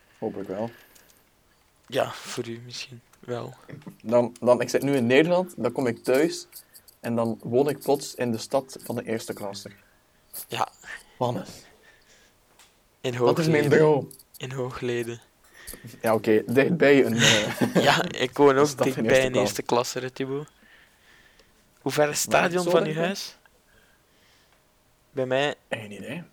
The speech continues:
Speaker 2: tweeënhalf kilometer
Speaker 1: Toch.
Speaker 2: of zo, denk ik.
Speaker 1: Ja, oké, ik woon, ik woon een beetje verder, maar ik ben wel van Roeselare, dus
Speaker 2: Ja.
Speaker 1: het is wel mijn geboortestad.
Speaker 2: Ik, ik, ik ben
Speaker 1: Ik
Speaker 2: geboren in
Speaker 1: ook.
Speaker 2: Gent. <laughs> Dus ja.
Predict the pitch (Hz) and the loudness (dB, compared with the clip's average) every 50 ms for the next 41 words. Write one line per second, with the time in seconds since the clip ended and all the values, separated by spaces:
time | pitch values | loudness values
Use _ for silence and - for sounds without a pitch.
0 | _ _ _ - - 143 147 147 139 139 139 139 - - - - 147 135 131 127 | _ _ _ -6 -2 -2 -2 0 -2 -4 -6 -6 -8 -10 -10 -8 -8 -6 -6 -6
1 | 120 107 104 107 110 107 - - 123 120 123 123 120 117 - - - - - - | -6 -6 -6 -10 -10 -12 -10 -10 -10 -8 -6 -8 -8 -8 -10 -12 -12 -12 -12 -14
2 | - _ _ 107 107 104 104 104 104 104 107 104 - 131 123 123 123 - 143 139 | -16 _ _ -10 -8 -8 -4 -2 -2 -2 -2 -2 -2 -2 -2 -2 0 0 0 2
3 | 127 123 127 127 123 117 120 117 139 - 123 127 117 127 120 135 117 110 127 147 | 4 4 2 2 2 0 2 2 2 2 -2 -4 -4 -4 -2 0 2 4 4 2
4 | 131 120 120 117 131 131 - - 139 131 135 143 - 190 185 - - _ _ _ | 0 0 -4 -6 -6 -8 -6 -4 -4 -4 -4 -4 -6 -8 -8 -10 -14 _ _ _
5 | _ _ _ _ _ _ _ _ _ - - - - - - 120 117 120 120 120 | _ _ _ _ _ _ _ _ _ -6 -6 -6 -6 -6 -8 -8 -6 -4 -2 -2
6 | 127 127 - - _ _ _ _ _ - - 123 120 123 123 131 - - - 123 | -2 -4 -6 -14 _ _ _ _ _ -16 -8 -6 -6 -6 -6 -10 -16 -18 -10 -8
7 | 127 107 104 110 117 135 139 - - - 104 101 - - _ _ _ - - - | -8 -6 -2 2 2 2 2 0 -4 -8 -10 -10 -10 -20 _ _ _ -20 -20 -20
8 | - - - 110 107 - - - - _ - - _ _ - 151 147 - - _ | -20 -4 -2 -2 -2 -2 -6 -20 -20 _ -20 -20 _ _ -4 -4 -4 -6 -4 _
9 | 147 151 147 151 160 160 156 147 107 127 139 151 165 165 160 151 139 127 - 139 | -2 -2 2 2 0 0 0 -2 2 4 4 6 4 2 0 -4 -4 -2 -2 -2
10 | 139 135 135 123 - - - - _ 139 - - - 143 147 - - - _ - | -2 -4 -6 -12 -14 -16 -18 -8 _ -2 -2 2 2 2 2 2 -2 -6 _ -6
11 | - - - - - - - - - _ - _ _ - - - - - _ - | -6 -6 -6 -8 -10 -10 -12 -20 -20 _ -20 _ _ -16 -14 -14 -14 -16 _ -6
12 | 131 127 123 - - 131 123 117 113 | -6 -4 -2 -2 0 0 0 -2 -6